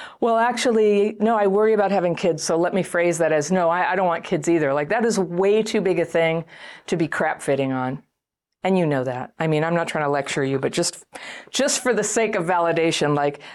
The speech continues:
don't do that. This guy is not for you. He didn't match on that thing. So even if he was wonderful, you guys don't match.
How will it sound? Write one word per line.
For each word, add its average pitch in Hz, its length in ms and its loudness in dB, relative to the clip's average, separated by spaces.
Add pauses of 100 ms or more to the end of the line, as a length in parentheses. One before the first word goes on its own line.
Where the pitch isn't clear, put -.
(160)
don't 233 320 0
do 254 220 2
that. 147 440 0
This 185 140 -2
guy 247 180 0
is 214 160 2
not 196 220 0
for 180 120 -2
you. 185 320 4
He 165 100 2
didn't 190 260 2
match 180 280 0
on 165 160 -2
that 170 280 0
thing. 151 160 0
So 156 180 0
even 180 200 2
if 185 80 -4
he 180 100 2
was 147 160 -2
wonderful, 170 520 0
you 135 100 -4
guys 135 240 -2
don't 120 200 -4
match. 139 440 -4